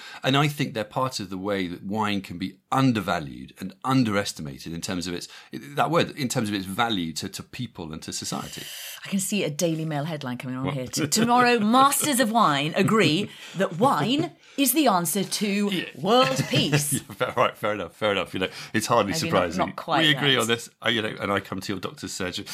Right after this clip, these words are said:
Speaker 1: Uh, <laughs> you know, but I think it is good to touch on these things from time to time. If we don't say it, no one's going to.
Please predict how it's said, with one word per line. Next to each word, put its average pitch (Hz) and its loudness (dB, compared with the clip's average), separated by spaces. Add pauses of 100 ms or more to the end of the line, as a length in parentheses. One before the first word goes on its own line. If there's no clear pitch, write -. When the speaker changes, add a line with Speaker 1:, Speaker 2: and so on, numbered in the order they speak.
(240)
Speaker 1:
Uh, 135 4 (100)
<laughs> - -20
you 202 4
know, 190 4 (200)
but - -6 (160)
I 170 0
think 202 2
it 175 -6
is 160 0
good 160 2
to - -2
touch - 0
on 131 2
these 95 -2
things 78 -8
from 85 -10
time 78 -6
to - -14
time. 85 -4
If 110 -6
we 143 6
don't 107 2
say 85 -4
it, - -10
no 101 -2
one's 92 -4
going 101 0
to. - -8